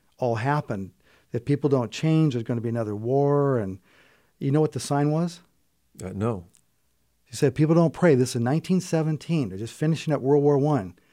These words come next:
Speaker 1: which is bad enough. "If people don't change and stop offending the Father, this war will be followed by another worse war."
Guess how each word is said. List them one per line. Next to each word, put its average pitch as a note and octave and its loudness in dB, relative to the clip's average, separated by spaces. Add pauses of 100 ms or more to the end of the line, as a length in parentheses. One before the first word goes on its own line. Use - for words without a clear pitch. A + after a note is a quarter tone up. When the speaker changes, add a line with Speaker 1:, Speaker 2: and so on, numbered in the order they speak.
(480)
Speaker 1:
which B2 -6
is A#2 -8
bad A#2+ -4
enough. C#3+ -2 (480)
"If - -10
people D#3+ 2
don't E3+ 2
change C#3 0
and G#2+ -8
stop C#3 -4
offending D3 0 (200)
the B2 -4
Father, G#2 -4 (1000)
this C#3+ 2
war E3+ 4
will D#3+ 4
be C#3 0
followed C3 0
by A#2+ -4
another A#2+ 0
worse C3+ 0
war." G2+ -8